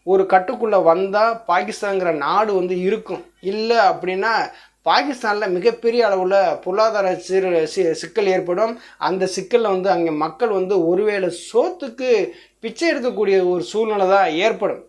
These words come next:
ஏன்னா அந்த நாடே வந்து திவாலாகி போறதுதான் கிடக்கு. உலக நாடுகள்ல இருக்கக்கூடிய, உலக வங்கியில இருக்கக்கூடிய வாங்குற கடனை பூரா வாங்கியாச்சு.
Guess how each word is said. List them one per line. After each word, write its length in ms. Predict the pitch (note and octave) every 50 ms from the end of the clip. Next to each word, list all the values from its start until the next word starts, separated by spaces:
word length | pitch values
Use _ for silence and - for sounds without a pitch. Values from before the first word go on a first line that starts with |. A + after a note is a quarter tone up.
| _ _
ஏன்னா 140 | - F3+ G#3+
அந்த 280 | A#3+ A#3+ A3+ A3 G#3+ G3+
நாடே 380 | F#3+ F3+ F#3+ A3+ B3+ B3 C#4
வந்து 200 | B3+ A3+ A3 A3
திவாலாகி 480 | A3+ F#3 F#3 G#3+ A3+ B3+ B3+ B3 A#3 A3+
போறதுதான் 320 | F#3+ F#3+ G3+ F#3+ G3+ G#3+ F#3+
கிடக்கு. 400 | - F#3 G3 G3+ F#3+ - E3+ C3
உலக 320 | B2 C#3 D3+ F3+ F#3 G3
நாடுகள்ல 560 | G3+ G3+ G3+ G3 G3 G3 G3 G3 G#3 G#3 G3
இருக்கக்கூடிய, 460 | G3 F#3 G3+ F#3 F3+ G3+ F#3+ F#3+ G3 G#3
உலக 340 | G3+ G3 G3+ F#3 G3+ G3+
வங்கியில 280 | G3 F#3+ G3 G3 F#3+ F#3+
இருக்கக்கூடிய 420 | F3+ F#3+ F#3+ F3+ F#3 F#3 F#3+ F#3
வாங்குற 220 | F3+ F#3 F#3 F#3 F3
கடனை 280 | - E3+ F3 F#3 G3
பூரா 360 | F#3 E3 E3+ F#3+ G3+ G#3 F#3+ E3+
வாங்கியாச்சு. 600 | E3+ F3+ G#3 A3 G3+ G#3+ G3 - - - C#3